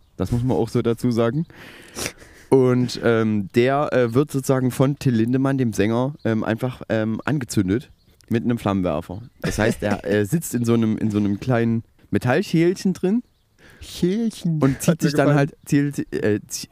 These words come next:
Speaker 1: zieht, oh, Alter.
Speaker 2: Zielt sich aus?
Speaker 1: Er zieht sich mit so einem, äh, Feuerschutzanzug an.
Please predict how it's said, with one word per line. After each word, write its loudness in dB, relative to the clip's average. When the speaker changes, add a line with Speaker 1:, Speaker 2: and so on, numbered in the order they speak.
Speaker 1:
zieht, -2
oh, -14
Alter. -4
Speaker 2:
Zielt -4
sich -6
aus? -2
Speaker 1:
Er -2
zieht 0
sich 0
mit 2
so 4
einem, 2
äh, 0
Feuerschutzanzug -2
an. -4